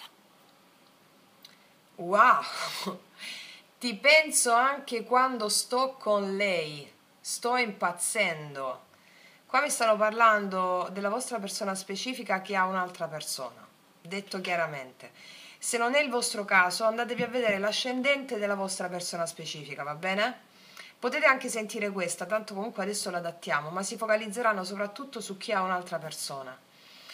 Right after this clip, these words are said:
Quindi, eh, ti dirà che pen-, ti pensa anche quando sta con l'altra persona e sta impazzendo. Vediamo perché. Ti tengo ben stretta a me,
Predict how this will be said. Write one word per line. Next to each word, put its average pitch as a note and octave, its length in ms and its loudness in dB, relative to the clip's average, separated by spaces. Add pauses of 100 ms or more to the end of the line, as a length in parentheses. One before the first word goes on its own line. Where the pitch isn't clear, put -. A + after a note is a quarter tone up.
(480)
Quindi, F#3 540 -4
eh, F#3+ 760 4
ti G#3+ 120 -8
dirà A#3+ 480 8
che F#3 600 0
pen-, G#3 400 -2
ti A3 120 -10
pensa A#3 400 -2
anche G3+ 240 -4
quando F3+ 240 -4
sta F3 220 -2
con E3+ 120 -4
l'altra E3 280 -4
persona F#3 420 -4
e G3 40 -4
sta - 160 -4
impazzendo. D3+ 680 -10 (2000)
Vediamo A#3 340 0
perché. F3 420 -10 (3250)
Ti A3+ 140 -6
tengo C4 360 4
ben G#3+ 260 0
stretta C4 640 0
a F#3 140 0
me, E3+ 400 -6